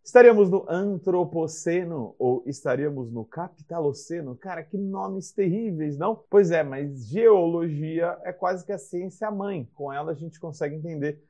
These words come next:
como a Terra funciona, pra onde estamos rumando, se a humanidade tem esperança, se podemos pensar que talvez temos mais algumas centenas de anos neste planeta ou se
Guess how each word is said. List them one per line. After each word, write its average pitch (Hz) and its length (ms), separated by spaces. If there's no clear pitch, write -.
como 196 220
a 190 60
Terra 190 360
funciona, 202 840
pra 165 220
onde 190 220
estamos 208 400
rumando, 240 500
se 156 140
a 185 40
humanidade 208 600
tem 240 180
esperança, 254 840
se 262 220
podemos 262 640
pensar 269 720
que 269 320
talvez 269 600
temos 254 320
mais 254 200
algumas 247 320
centenas 247 440
de 240 80
anos 240 220
neste 240 300
planeta 247 680
ou 254 320
se 240 420